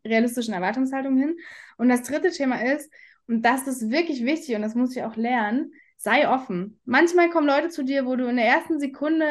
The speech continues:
denkst, so, oh, gar keine Zeit jetzt für oder brauche ich jetzt gar nicht. Aber ich gebe euch mal Learning zum Beispiel, das ich selbst hatte. Da kam jemand zu mir, die haben, die machen so Grillzubehör, ja. Und ich dachte wirklich am Anfang vom Gespräch,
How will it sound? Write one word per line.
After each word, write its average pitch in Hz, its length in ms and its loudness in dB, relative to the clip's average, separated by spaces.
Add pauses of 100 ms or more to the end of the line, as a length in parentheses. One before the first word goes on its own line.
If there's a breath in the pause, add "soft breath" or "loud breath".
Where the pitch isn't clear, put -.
(320)
denkst, 277 320 2
so, 277 160 -2
oh, 220 360 4
gar 226 180 4
keine 262 240 0
Zeit 226 240 -2
jetzt 226 180 -4
für 196 160 -4
oder 208 180 0
brauche 254 440 0
ich 262 100 -8
jetzt 226 180 -6
gar 208 220 0
nicht. 202 380 -4 (640 soft breath)
Aber 247 500 4 (840)
ich 262 120 -4
gebe 302 160 0
euch 311 120 6
mal 262 160 4
Learning 240 340 2
zum 240 120 -2
Beispiel, 233 180 -4
das 220 160 -2
ich 226 160 -6
selbst 214 240 -2
hatte. 180 320 -4 (100)
Da 220 120 0
kam 277 220 2
jemand 285 280 2
zu 262 80 -2
mir, 269 260 2
die 247 140 -2
haben, 220 300 0
die 214 160 -6
machen 208 440 -4
so 214 240 -2
Grillzubehör, 226 1400 0
ja. 208 260 -2 (680 loud breath)
Und 240 140 2
ich 247 140 4
dachte 277 280 2
wirklich 294 240 -2
am 247 100 2
Anfang 262 300 0
vom 254 160 2
Gespräch, 233 540 -2